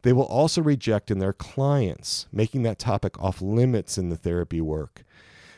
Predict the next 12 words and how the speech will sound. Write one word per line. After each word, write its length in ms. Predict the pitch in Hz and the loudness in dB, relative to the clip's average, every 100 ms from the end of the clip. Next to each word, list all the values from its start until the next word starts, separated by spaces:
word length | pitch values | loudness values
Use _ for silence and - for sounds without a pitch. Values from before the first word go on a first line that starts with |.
| - | -4
And 120 | 101 | 0
so 300 | - 131 120 | 6 8 8
this 260 | 107 151 226 | 8 6 6
is 140 | 190 | 6
a 80 | 151 | 6
brand 640 | 87 - 98 110 135 143 | 4 4 6 8 6 8
new 180 | 131 120 | 8 8
approach, 480 | - - 135 151 - | 6 6 8 8 6
very 760 | 85 80 101 107 123 139 139 135 | -2 -2 2 6 10 10 10 8
different 480 | 135 131 151 123 | 4 2 2 -2
from 160 | - 123 | -2 2
other 340 | 120 131 127 | 4 6 6